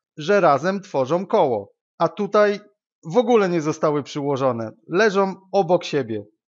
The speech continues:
Znowu wybieramy odpowiedź środkową. Poukładaj te dwa małe prostokąty tak, żeby ułożyć z nich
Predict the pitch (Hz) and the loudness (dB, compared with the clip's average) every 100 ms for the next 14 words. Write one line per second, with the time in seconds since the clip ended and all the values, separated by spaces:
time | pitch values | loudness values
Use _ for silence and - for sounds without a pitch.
0 | - 110 131 220 202 180 175 151 170 180 | -20 -10 -2 0 0 -4 -2 0 0 0
1 | 160 - 165 151 147 - 143 - 131 107 | -4 -4 -4 -4 -8 -8 -8 -4 -6 -4
2 | 101 92 _ _ _ _ _ 170 151 - | -8 -14 _ _ _ _ _ -2 -2 0
3 | 226 202 139 147 190 180 _ - 202 131 | 2 2 2 0 0 -6 _ -4 -4 -2
4 | 147 180 175 170 165 165 151 165 160 139 | -2 0 2 2 0 -2 -6 -6 -2 -4
5 | 127 151 190 - _ _ _ _ - 185 | -2 -4 -6 -10 _ _ _ _ 0 0
6 | - - - 151 160 170 147 185 208 185 | -2 -10 -8 -4 -4 -4 0 0 0 -4
7 | 131 113 151 180 - | -12 -8 -4 -4 -8